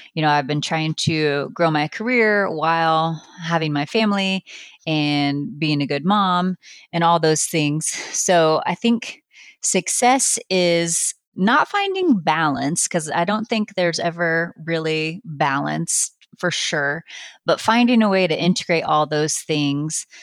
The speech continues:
so that, you know, I'm fulfilled career-wise, I'm able to, you know, reach some of my goals,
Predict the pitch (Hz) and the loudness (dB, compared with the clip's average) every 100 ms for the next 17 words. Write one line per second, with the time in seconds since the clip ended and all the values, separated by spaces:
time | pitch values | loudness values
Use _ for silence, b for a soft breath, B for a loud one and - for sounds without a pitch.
0 | B B - 180 160 151 147 135 - _ | B B -4 2 2 4 2 0 -4 _
1 | - 160 131 214 240 233 202 - 185 180 | -8 -4 -2 2 4 2 -2 0 2 2
2 | 175 - _ - - 180 180 165 160 156 | 0 -10 _ -18 -6 0 0 2 2 0
3 | 156 156 156 - - b b b 160 185 | -2 -4 -4 -6 -8 b b b 0 2
4 | 180 175 170 - - 165 156 151 - 175 | 2 2 0 -2 -4 -2 -4 -6 -8 -6
5 | 165 151 165 - 180 160 160 160 151 156 | -4 -4 -4 -4 -4 -2 -2 -2 0 0
6 | 147 151 156 - | 0 -2 -2 -4